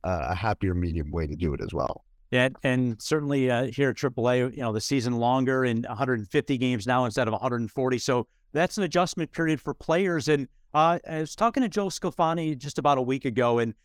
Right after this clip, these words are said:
Speaker 2: uh, of course, Ricky Tiedemann's name came up because of how well he performed in spring last year and, uh, how well he pitched in the regular season last year in the minor leagues and kind of what the expectations are for him in his second full season of professional baseball. Um, you know,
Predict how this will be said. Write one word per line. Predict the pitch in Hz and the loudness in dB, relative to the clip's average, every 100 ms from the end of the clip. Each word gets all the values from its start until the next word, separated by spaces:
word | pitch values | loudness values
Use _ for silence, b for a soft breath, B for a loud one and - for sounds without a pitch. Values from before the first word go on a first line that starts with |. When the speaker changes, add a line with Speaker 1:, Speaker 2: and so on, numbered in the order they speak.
| _ | _
Speaker 2:
uh, | 135 | -4
of | 147 - | -4 0
course, | 180 - | -2 0
Ricky | 170 175 | -2 -2
Tiedemann's | 156 160 151 156 117 | -2 0 0 0 0
name | 131 139 | 0 0
came | - 143 120 | 0 0 4
up | 127 - | 2 0
because | 127 139 123 | -2 0 2
of | 127 127 _ _ | 0 -4 _ _
how | - 147 | 0 4
well | 147 | 4
he | 139 143 | 2 0
performed | 156 - 156 151 | -4 -2 0 0
in | |
spring | 139 - 147 147 | -4 -4 -4 0
last | 139 139 - - | 0 -2 -4 -2
year | 156 160 | 0 2
and, | 139 127 _ _ | 2 0 _ _
uh, | 131 131 | -2 2
how | 160 | 2
well | 147 151 | 4 4
he | 156 | 2
pitched | - 170 - - - | 0 -2 -4 -12 -6
in | 175 | -4
the | 170 | 0
regular | 185 196 165 | 0 2 -2
season | - 156 123 135 | 0 -2 0 2
last | 127 127 - | 2 2 0
year | 127 123 | 0 0
in | 123 | 0
the | |
minor | 117 123 117 | 2 2 0
leagues | 117 135 127 | 0 -2 0
and | 139 123 - _ _ _ | 0 0 -4 _ _ _
kind | - 240 | 0 0
of | 220 | 0
what | 220 220 | -2 0
the | 214 | 0
expectations | 214 - 202 - 208 190 196 | 0 0 -4 -2 -2 -2 0
are | 196 | 0
for | 190 180 | 0 -2
him | 175 220 | 0 0
in | 170 | 0
his | 139 147 - | -2 -2 -4
second | - 180 202 - _ | -2 -2 -2 -10 _
full | 170 | -2
season | 165 175 170 165 | -2 -2 -2 -4
of | |
professional | 143 131 160 143 160 135 | -6 0 0 0 -4 -2
baseball. | 143 143 - 131 123 b b b | 0 -2 2 4 4 b b b
Um, | 135 139 151 | 2 2 0
you | 180 | -2
know, | 165 | -2